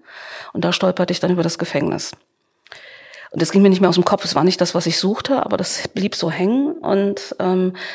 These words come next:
während wir uns dann Pfarrhauskonstellationen angeguckt haben, um rauszufinden, was wir brauchen, war ich immer noch im Gefängnis. Und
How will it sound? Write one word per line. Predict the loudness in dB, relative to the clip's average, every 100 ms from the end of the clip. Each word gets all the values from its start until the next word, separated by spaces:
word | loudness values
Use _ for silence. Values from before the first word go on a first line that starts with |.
| -4
während | 0 2
wir |
uns | 0 0
dann | -2
Pfarrhauskonstellationen | 0 0 0 0 0 -2 -2 -2 -2 -2 -2 0 2
angeguckt | 0 0 -4 -2
haben, | 2
um | 2
rauszufinden, | 2 0 -2 0 0 0
was | 0
wir | -2
brauchen, | 0 2 2 2 0 -2 -8 -14 -12 -14 -10
war | -2 0
ich | 2
immer | 4
noch | 6 6
im | 4
Gefängnis. | 4 4 4 2 -2
Und | -2 -4 -4